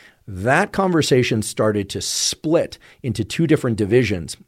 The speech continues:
and I'll explain why in a moment. It gets to a little bit of interesting academic sociology. But what happened was there were a couple of guys at Harvard, including Timothy Leary and others, who got really interested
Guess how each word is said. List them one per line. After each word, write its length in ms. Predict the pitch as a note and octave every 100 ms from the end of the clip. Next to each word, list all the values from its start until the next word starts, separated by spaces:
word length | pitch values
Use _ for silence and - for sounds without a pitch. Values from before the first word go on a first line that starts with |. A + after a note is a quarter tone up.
| _
and 100 | G#2
I'll 100 | A#2
explain 400 | A2 - D3 C3+
why 220 | A2 A2 G#2
in 100 | F#2
a 60 |
moment. 340 | G2 G#2 E2+ - _ _ _ _ _ _ -
It 100 | -
gets 200 | B2+ B2
to 120 | A#2
a 40 |
little 220 | G2+ A#2 G#2+
bit 120 | G2+
of 120 | F2+ A#2+
interesting 400 | A#2 A2 G#2 -
academic 500 | G#2 G2+ G#2 F#2+ -
sociology. 840 | - A2 G#2 F#2 G2 F#2+ F2 E2+ - - -
But 120 | A#2+
what 160 | A#2+ -
happened 400 | E3 G#3 D3 A#2+
was 180 | A2
there 140 | A2 A2+
were 80 | A2
a 20 |
couple 320 | - F#3+ F3
of 100 | B2+
guys 400 | A2+ A2 A2+ A2
at 260 | - G2 -
Harvard, 420 | B2+ A2+ F#2+ G#2+
including 420 | F#2+ - C3 G#2+
Timothy 380 | G#2+ A#2+ A#2+ G#2+
Leary 400 | G2+ G#2+ A2 G2+ - - - - - -
and 240 | A2 G2+ -
others, 460 | D#3 B2 G#2+ A#2+ - - - - -
who 260 | - C3+ B2+
got 180 | -
really 280 | D3 G3+ G3
interested 720 | C#3 D3+ D3+ C#3+ - B2 A2+